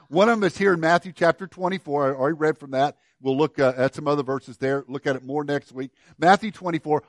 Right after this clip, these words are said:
Also in First Thessalonians chapter four and, and bleeding into chapter five. So, so ha-, if you have your Bibles, go ahead and mark Matthew twenty-four, First Thessalonians chapter four.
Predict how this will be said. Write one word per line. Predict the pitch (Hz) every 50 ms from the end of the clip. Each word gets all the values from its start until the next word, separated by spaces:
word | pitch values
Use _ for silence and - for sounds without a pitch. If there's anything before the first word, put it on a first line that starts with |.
| _ -
Also | - 208 247 240 - 247 226
in | 185
First | 165 - 196 214 220 -
Thessalonians | - 220 196 - - 180 170 170 180 180 185 180 156 -
chapter | - 180 165 151 - - 127
four | 110 - _ - 165 170 180 190 202 202 185 - _ _ _ _ _ _
and, | _ 139 139 135 131 123 _
and | 143 131 131
bleeding | 113 139 165 180 180 185 180 170
into | 165 165 160 151
chapter | - - 170 160 156 - 147
five. | 127 - 143 143 160 165
So, | - - 151 123 - _ _ _ _ _
so | - 170 143
ha-, | 147 175 160
if | 165 127 143
you | 156
have | 170 196
your | 214 208
Bibles, | 160 180 170 175 165 170 156 -
go | _ 156 165
ahead | 175 175
and | 156 147
mark | 151 156 165 160 _ _
Matthew | 135 143 165 175 - - 175
twenty-four, | 143 - 175 170 165 156 - 170 165 170 170 156 - _ _ _ _ _
First | 160 170 151 -
Thessalonians | - 170 156 - 160 156 156 156 156 147 135 -
chapter | - 160 147 139 - 139
four. | 123 131 147 147 151 139